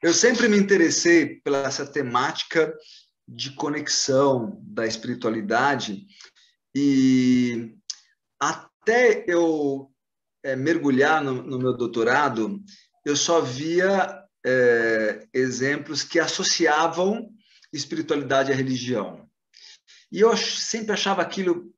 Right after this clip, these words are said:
muito limitado, desculpa a minha ignorância, mas eu achava limitado porque você, essa visão é mais ampla do que isso. E, e aí, felizmente, eu encontrei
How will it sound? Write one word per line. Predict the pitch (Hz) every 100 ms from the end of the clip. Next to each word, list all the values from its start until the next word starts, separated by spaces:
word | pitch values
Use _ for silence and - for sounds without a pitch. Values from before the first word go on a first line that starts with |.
| _
muito | - 156 185 190
limitado, | 170 170 196 - 247 180 135 107 - - -
desculpa | 127 - - - 185
a |
minha | 156
ignorância, | 160 175 208 135 -
mas | 120 123
eu |
achava | 127 160 175
limitado | 156 143 170 208
porque | 202 196
você, | - - - -
essa | 151 170
visão | 160 196
é |
mais | 214 240 160
ampla | 196 240 175
do | 135 131
que | 147
isso. | 123 95 - - - _ - - - - - - - - _ -
E, | 180 202 208 208
e | 196
aí, | 202 254
felizmente, | 208 254 208 170 208 226
eu |
encontrei | 220 208 190 190 185 185